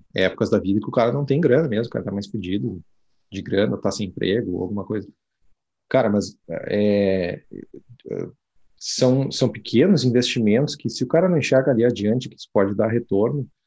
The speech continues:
meu, aí tu deixa de tomar serva no fim de semana uma ou duas vezes e tu vai conseguir pagar o negócio, sabe?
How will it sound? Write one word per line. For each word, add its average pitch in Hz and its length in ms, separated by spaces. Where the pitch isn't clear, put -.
meu, 131 300
aí 92 160
tu 107 140
deixa 117 260
de - 80
tomar 135 240
serva 131 340
no 127 120
fim 135 100
de 127 80
semana 123 380
uma 139 180
ou - 20
duas 120 260
vezes 123 320
e - 40
tu 135 60
vai 135 120
conseguir 127 280
pagar 127 280
o 131 40
negócio, 117 380
sabe? 87 180